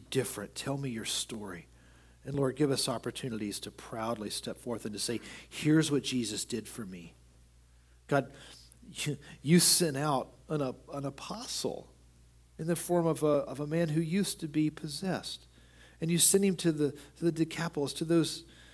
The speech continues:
non-Jewish, Gentile pagans, to say, "Here's my story.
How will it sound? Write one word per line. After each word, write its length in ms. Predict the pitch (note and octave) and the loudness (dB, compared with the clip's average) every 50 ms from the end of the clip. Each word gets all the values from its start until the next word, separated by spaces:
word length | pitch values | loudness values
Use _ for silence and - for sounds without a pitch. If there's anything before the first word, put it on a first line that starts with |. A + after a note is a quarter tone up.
| - - - - - - _ - - - _ - - C#3 B2 | -20 -20 -20 -20 -20 -20 _ -20 -20 -20 _ -20 -20 -12 -8
non-Jewish, 1000 | C3+ C3+ D3+ F3 F3+ E3+ C#3+ A#2+ A2 G2 - A#2+ E3 F3+ D#3+ C3 G#2 F2+ - - - A#2 | -4 -2 2 2 2 2 2 0 -4 -4 -2 0 0 2 2 0 0 -2 -4 -6 -6 -8
Gentile 800 | A2 - - A2 C3 D#3 F3 F3 E3+ - C#3+ A#2+ G#2+ G2 G2 F#2 - - | -6 -6 -4 -2 -2 -2 -2 -2 -4 -6 -8 -8 -8 -8 -10 -12 -14 -16
pagans, 840 | - - - C#3+ F#3 G3 - E2 D2+ - - - - - - - - - _ _ - - _ _ - _ _ _ _ _ - | -14 -8 -6 -4 -4 -4 -4 -6 -12 -14 -16 -14 -12 -12 -12 -14 -16 -20 _ _ -20 -20 _ _ -20 _ _ _ _ _ -2
to 60 | D#3 | 2
say, 220 | C#3+ - E3+ D3+ | 4 6 6 6
"Here's 420 | C#3 C3 - G3+ B3 B3+ A3 D#3+ F#3 | 6 4 4 4 4 6 4 2 2
my 140 | F#3 F3+ F3 | 2 2 4
story. 600 | D#3+ - - - C3+ A#2 G#3+ G3 F#3 D#3 C3 | 4 2 2 2 2 4 4 4 4 4 2